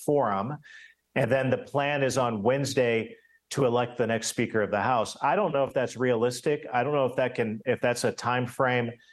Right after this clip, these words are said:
that will work. But what I do know is that the House of Representatives has come to a complete standstill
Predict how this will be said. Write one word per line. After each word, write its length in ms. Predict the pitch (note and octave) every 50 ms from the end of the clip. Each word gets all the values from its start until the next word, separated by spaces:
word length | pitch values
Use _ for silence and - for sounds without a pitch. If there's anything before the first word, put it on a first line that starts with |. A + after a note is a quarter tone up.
| _ _ _ _ _ _ _
that 280 | G#2+ A2+ B2+ B2+ A#2+ G#2+
will 260 | A2+ D3 E3+ F#3 D#3
work. 300 | B2 B2 A#2+ B2 C3 C3
But 120 | - C3+ B2+
what 180 | A#2+ C3+ C3
I 100 | B2+ B2
do 220 | A#2 G#2+ E3 G#3+ G#3
know 260 | D#3 B2+ B2 B2 B2+
is 160 | B2 A#2+ B2
that 260 | - B2 A#2+ A#2+ -
the 180 | - B2 A#2+ A2+
House 520 | A2 - D3+ E3 E3+ E3+ E3 - - -
of 160 | - D3+ B2+
Representatives 720 | - C#3 C#3 - C3+ B2 A2+ C#3+ D#3 D3 B2 B2 A#2+ A#2 -
has 160 | B2 G#2+ -
come 240 | - - C#3+ C3+ B2
to 160 | - C3 B2
a 80 | A2 G#2+
complete 720 | - A#2+ A2+ - - - - - D#3 E3 E3+ D#3+ D#3 -
standstill 1120 | - - - - - D3 D3 E3 E3 D#3 D#3 - - - B2 G#2+ G#2 G#2 A2 A#2+ A#2+